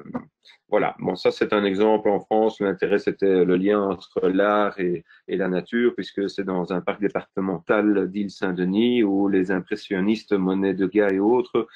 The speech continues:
euh, se sont fait remarquer à, à, à, à une époque. Et donc, euh, à travers le cadre, il faut imaginer l'œuvre de l'artiste, et celui-ci, ben, c'était les coquelicots de Monet, sauf que je ne suis pas passé, euh,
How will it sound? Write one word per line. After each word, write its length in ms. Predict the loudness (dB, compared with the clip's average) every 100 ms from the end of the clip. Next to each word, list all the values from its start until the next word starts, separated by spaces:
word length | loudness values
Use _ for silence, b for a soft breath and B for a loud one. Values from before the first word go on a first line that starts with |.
| B B -4
euh, 200 | -2 -2
se 180 | -4 -8
sont 220 | -6 -4
fait 140 | -2
remarquer 640 | 0 -2 -4 2 4 4
à, 120 | 2 0
à, 420 | -2 -4 -2 -4
à, 460 | -4 -4 -4 -4 -4
à 60 |
une 100 | -2
époque. 380 | -2 0 -2 -4 b b b
Et 100 | -4
donc, 360 | 2 2 2 2
euh, 360 | 4 6 6 2
à 60 |
travers 360 | -2 0 2 2
le 100 | 0
cadre, 580 | 2 2 0 0 0 0
il 80 |
faut 160 | -2 -2
imaginer 480 | 0 -2 -4 -4 0
l'œuvre 380 | 4 2 2 0
de 80 |
l'artiste, 560 | 0 -2 _ -10 -10 -4
et 420 | -2 0 -2 -6
celui-ci, 540 | -6 -6 -6 -8 -8 -4
ben, 140 | -4
c'était 260 | -4 -8 -6
les 100 | -6
coquelicots 420 | -8 -10 -6 -6
de 40 | -4
Monet, 280 | -2 -2
sauf 200 | -4 -10 -12
que 60 | -12
je 100 | -12
ne 60 |
suis 140 | -16 -4
pas 120 | -4
passé, 380 | -4 -14 -6 -2
euh, 220 | 0 -2